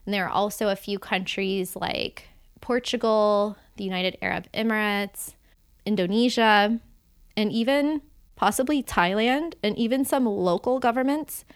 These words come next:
like the mayor or the governor of Bali has announced that he wants to have some sort of digital nomad visa program. So we might see more of these coming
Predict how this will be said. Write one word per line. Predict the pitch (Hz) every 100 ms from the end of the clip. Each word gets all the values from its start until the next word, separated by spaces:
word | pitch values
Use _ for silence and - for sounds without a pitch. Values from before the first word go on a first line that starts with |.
| _ -
like | 196 190 -
the |
mayor | 190 190 185 185 -
or | 185 185
the | 185
governor | 180 196 190
of | 175 180
Bali | 170 185 226 233
has | 233 220
announced | 226 214 214 220
that | - -
he | 214
wants | 214 208 220
to | -
have | 190 185
some | - 190
sort | - 196
of | 185 185 - - - -
digital | 202 202 202
nomad | 196 196 185
visa | 185 185 -
program. | - 180 175 185 185
So | - 185
we | 185 233
might | 302 254
see | - 240 226
more | 202 202
of | 208 196
these | 208 202 -
coming | - 202 196 202